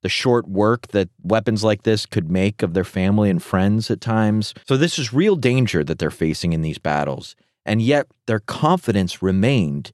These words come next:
in the might of Yahweh to deliver them. And we face very real challenges too. We may face sicknesses like cancer,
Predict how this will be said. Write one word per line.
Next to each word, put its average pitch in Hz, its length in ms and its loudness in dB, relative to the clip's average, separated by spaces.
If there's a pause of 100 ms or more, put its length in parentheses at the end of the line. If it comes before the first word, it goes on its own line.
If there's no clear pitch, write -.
(120)
in 101 140 0
the 101 80 2
might 110 320 2
of 104 120 -2
Yahweh 90 520 0
to - 80 -8
deliver 113 400 2
them. 69 220 -6 (260)
And 151 240 0
we 170 140 2
face 160 340 -2
very 117 360 0
real 120 300 2
challenges 98 680 0
too. 80 300 -2
We 82 140 0
may 98 160 2
face 95 320 -2
sicknesses - 840 -4
like 67 220 -8
cancer, - 680 -2